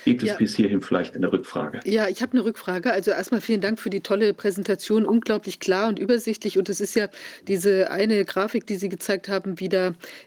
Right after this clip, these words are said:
Speaker 2: immer weitere Verdachtsmomente, also im Prinzip Beweise hinzugekommen sind, dass es da, äh, dass wir es mit einer ganz gefährlichen Substanz zu tun haben.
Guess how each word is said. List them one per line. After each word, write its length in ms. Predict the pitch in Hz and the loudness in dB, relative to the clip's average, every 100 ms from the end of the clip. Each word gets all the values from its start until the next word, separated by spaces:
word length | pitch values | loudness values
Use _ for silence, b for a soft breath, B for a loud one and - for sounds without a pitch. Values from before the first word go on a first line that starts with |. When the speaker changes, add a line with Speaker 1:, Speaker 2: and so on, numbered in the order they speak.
| - | 4
Speaker 2:
immer 380 | 262 254 202 170 | 6 6 4 0
weitere 640 | 349 262 254 226 214 190 | 0 2 2 4 4 2
Verdachtsmomente, 1200 | - 196 202 - - 220 202 202 202 - 202 196 | 0 0 0 -4 -2 2 4 4 2 2 2 4
also 280 | 190 175 190 | 2 4 4
im 80 | 175 | 4
Prinzip 380 | 190 - 190 | -4 -4 -4
Beweise 640 | - 175 175 254 196 190 220 B B B | -2 2 4 4 4 2 2 B B B
hinzugekommen 720 | - 196 247 254 - 220 196 | -6 -2 2 2 2 0 0
sind, 420 | 170 196 247 - 202 | 0 4 4 4 0
dass 160 | 190 | 2
es 160 | 208 - | -2 0
da, 280 | 190 190 180 - 160 - | 0 2 0 -2 -8 -6
äh, 580 | 123 135 151 185 - 180 | -6 -4 -2 -2 0 0
dass 180 | 196 214 | 0 0
wir 60 | |
es 80 | 185 | 0
mit 80 | 202 | 0
einer 80 | 185 | 2
ganz 220 | 214 - | 0 -2
gefährlichen 520 | - 220 214 226 202 | -2 2 4 2 -2
Substanz 480 | 170 - 233 339 - | -8 -4 0 -2 -2
zu 100 | - | -4
tun 260 | 208 196 | -2 0
haben. 280 | 190 190 233 | 0 2 2